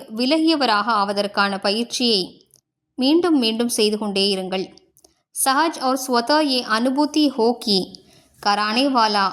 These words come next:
ஔர் கர்னே வாலி ஏ கர்மேந்திரியா ஹை ஹி அலக். சகஜமாக மற்றும் தானாகவே செய்விக்கக்கூடிய ஆத்மா நான் வேறு, செய்யக்கூடிய இந்த கர்மேந்திரியங்கள் வேறு என்ற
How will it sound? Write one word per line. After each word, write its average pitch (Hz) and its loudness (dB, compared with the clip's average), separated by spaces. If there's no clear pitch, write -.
ஔர் 269 -2
கர்னே 262 0
வாலி 220 0
ஏ 220 -2
கர்மேந்திரியா 220 -4
ஹை 202 0
ஹி 233 -2
அலக். 208 -2
சகஜமாக 240 0
மற்றும் 247 -2
தானாகவே 226 0
செய்விக்கக்கூடிய 294 0
ஆத்மா 226 0
நான் 220 0
வேறு, 220 0
செய்யக்கூடிய 294 2
இந்த 220 -4
கர்மேந்திரியங்கள் 226 -2
வேறு 233 2
என்ற 214 -4